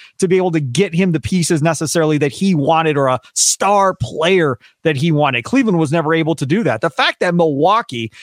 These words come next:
and John Horst, who deserves a lot of credit, um, for getting all this done twice now, to keep him in Milwaukee when you know damn right well New York was, uh, knocking out the door of the Knicks.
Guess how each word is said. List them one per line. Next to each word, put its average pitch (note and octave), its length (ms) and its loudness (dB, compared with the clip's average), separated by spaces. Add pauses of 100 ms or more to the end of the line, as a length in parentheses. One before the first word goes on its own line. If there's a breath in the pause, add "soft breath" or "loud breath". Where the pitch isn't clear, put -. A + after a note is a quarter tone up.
(140 loud breath)
and D#3+ 140 2
John A3+ 240 2
Horst, C#3+ 260 0
who F#3 80 0
deserves D3+ 380 2
a A#2 60 0
lot A2+ 380 -2
of G#3 140 -4
credit, D#3+ 340 -6 (420 soft breath)
um, B2 440 -2 (220)
for F#3 180 -2
getting G3+ 320 0
all G3 160 2
this F3+ 160 -2
done D3 220 0
twice - 760 -2
now, - 380 -8 (180)
to G#3 100 -2
keep C#4 220 0
him C#4+ 100 2
in C#4 80 2
Milwaukee A3 500 2
when F3+ 160 2
you A3+ 100 2
know C4 140 2
damn A3 300 0
right G#3+ 160 0
well E3 200 0
New A2+ 120 -6
York D3 340 0
was, F#3+ 140 2
uh, D#3 360 -2
knocking F3 420 0
out F3+ 140 -2
the E3 60 -4
door F3 180 2
of E3+ 60 -2
the D#3 60 -2
Knicks. D#3+ 280 -2